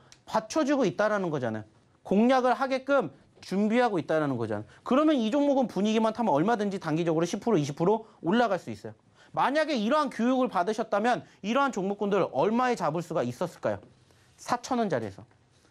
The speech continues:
그리고 오늘 오천 원이 넘게 올랐습니다. 자, 그러면 단순하게 따졌을 때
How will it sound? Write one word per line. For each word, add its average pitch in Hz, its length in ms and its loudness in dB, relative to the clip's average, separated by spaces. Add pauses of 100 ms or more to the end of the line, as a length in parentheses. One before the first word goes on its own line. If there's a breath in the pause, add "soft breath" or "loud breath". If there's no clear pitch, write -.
(140 soft breath)
그리고 247 280 2
오늘 226 260 4
오천 214 380 0
원이 220 180 2
넘게 156 300 0
올랐습니다. 131 500 -2 (560 soft breath)
자, 196 160 -2
그러면 247 420 2
단순하게 220 520 -2
따졌을 220 400 -2
때 190 240 0